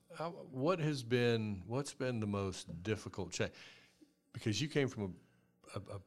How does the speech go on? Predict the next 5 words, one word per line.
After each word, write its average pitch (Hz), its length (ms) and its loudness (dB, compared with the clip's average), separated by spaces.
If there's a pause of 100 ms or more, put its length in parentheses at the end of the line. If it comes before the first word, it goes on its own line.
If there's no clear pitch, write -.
(100)
print - 460 0 (280)
background, 95 540 -4 (840)
and, 92 360 -6
and 90 360 -8
not, 110 300 0